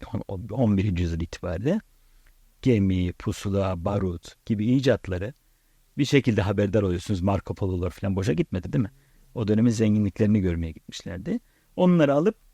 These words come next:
kendiniz denizlere atıyorsunuz. Hani dünyanın bittiğini varsaydığınız yere gözü pekler, kaybedecek bir şey olmayanlar,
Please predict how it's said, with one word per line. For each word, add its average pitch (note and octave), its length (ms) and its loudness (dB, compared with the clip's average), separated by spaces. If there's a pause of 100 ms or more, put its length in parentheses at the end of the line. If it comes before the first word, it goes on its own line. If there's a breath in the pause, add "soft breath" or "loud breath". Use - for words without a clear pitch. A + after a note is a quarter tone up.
(140)
kendiniz D#3 380 2
denizlere B2+ 380 4
atıyorsunuz. - 640 -14 (600)
Hani G2+ 220 -6
dünyanın B2 360 4
bittiğini B2 360 2
varsaydığınız F2+ 680 -2
yere G2 240 -4
gözü A2 300 0
pekler, - 600 -8 (360)
kaybedecek B2+ 520 0
bir B2 60 -4
şey B2+ 180 2
olmayanlar, G#2 640 0